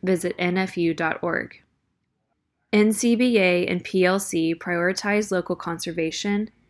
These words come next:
sound science, and sage grouse scoping process. Adapted from a release by the National Cattlemen's Beef Association.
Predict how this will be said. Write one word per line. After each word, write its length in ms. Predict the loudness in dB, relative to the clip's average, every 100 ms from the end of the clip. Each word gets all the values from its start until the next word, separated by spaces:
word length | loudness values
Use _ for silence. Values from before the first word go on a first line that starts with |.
| _
sound 440 | -6 2 4 4 0
science, 580 | 0 0 0 -4 -8 -10 -2
and 220 | 0 0
sage 400 | 2 6 6 4
grouse 440 | 6 6 4 -2
scoping 380 | -6 -4 -4 -4
process. 640 | -2 -2 -2 -8 -8 -12 -16 _ _
Adapted 440 | -2 2 2 2 2
from 200 | 2 2
a 40 |
release 400 | 2 2 2 0
by 160 | -2 -2
the 120 | 0
National 400 | -2 -4 -4 -6
Cattlemen's 500 | -4 -6 -4 -4 -6
Beef 220 | -6 -6
Association. 920 | -6 -6 -8 -4 -4 -4 -6 -10 -12